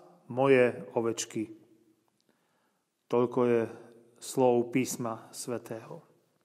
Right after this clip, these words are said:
Niekedy aj stručný výrok v sebe obsahuje veľmi hlboké posolstvo.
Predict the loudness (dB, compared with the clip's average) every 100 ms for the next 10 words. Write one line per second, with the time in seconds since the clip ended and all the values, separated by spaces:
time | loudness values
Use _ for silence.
0 | _ _ _ _ _ _ _ _ _ _
1 | _ _ -20 _ _ _ 2 6 8 12
2 | 12 12 12 8 0 6 6 6 4 4
3 | 6 10 12 12 12 8 -8 -12 -18 -20
4 | -20 _ _ _ _ _ -2 6 10 10
5 | 8 4 -12 -16 -2 2 2 6 8 10
6 | 10 10 8 4 -12 -16 -20 -20 _ 2
7 | 8 10 10 4 2 6 8 8 8 6
8 | 6 2 -14 -20 -20 -8 8 10 10 4
9 | 2 -6 -12